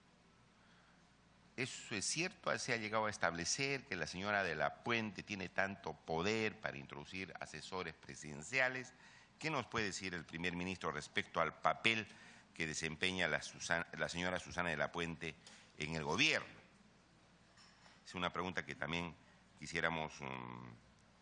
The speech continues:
eh, escuchar una explicación clara, transparente del, del primer ministro. Y finalmente, eh, a consecuencia de los hechos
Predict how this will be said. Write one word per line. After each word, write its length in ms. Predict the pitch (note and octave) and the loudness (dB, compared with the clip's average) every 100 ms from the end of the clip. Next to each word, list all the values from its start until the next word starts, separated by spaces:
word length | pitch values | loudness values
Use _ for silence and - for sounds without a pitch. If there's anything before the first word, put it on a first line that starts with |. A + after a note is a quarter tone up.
| - - - - | -20 -20 -20 -18
eh, 300 | - - - | -16 -12 -12
escuchar 500 | - E2 D#2 A#2+ A2 | -10 -8 2 4 6
una 160 | G2 E2 | 2 -2
explicación 960 | D#2+ - D#2+ - G2+ F#2+ F#2 E2+ E2 - - | -6 -4 -2 0 2 2 0 -2 -8 -14 -4
clara, 460 | B2+ A#2+ A#2+ G#2+ - | 2 4 4 2 2
transparente 640 | E2+ - E2+ G2 G2 E2 | 0 2 4 4 0 -2
del, 240 | C#2+ C2+ - - - - | -2 -4 -10 -18 -20 -16
del 260 | D2 D#2 C#2 | -6 -4 -4
primer 400 | - D2+ E2+ E2+ | -6 -2 0 0
ministro. 540 | D#2 E2 D2 - - - - - | -2 -2 -4 -8 -12 -16 -20 -14
Y 80 | G2 | -4
finalmente, 760 | A#2+ D3 D3 D3+ C#3+ D3 C#3+ - | 2 2 4 2 0 0 0 0
eh, 600 | G#2 G#2 G2+ G2 F#2+ F#2 E2 - - - - - - - - - - - - - - - - - | -2 2 2 2 0 -2 -6 -12 -20 -20 -20 -20 -20 -20 -20 -20 -20 -20 -20 -20 -20 -20 -20 2
a 120 | - | 2
consecuencia 880 | - C#3 A#2 B2+ - G3 E3 A#2 F#2+ | 4 0 0 -2 2 2 4 2 2
de 120 | E2+ F#2 | 2 0
los 180 | G2 | 0
hechos 520 | D3+ C#3 C3+ B2 - | 0 0 -2 -2 -6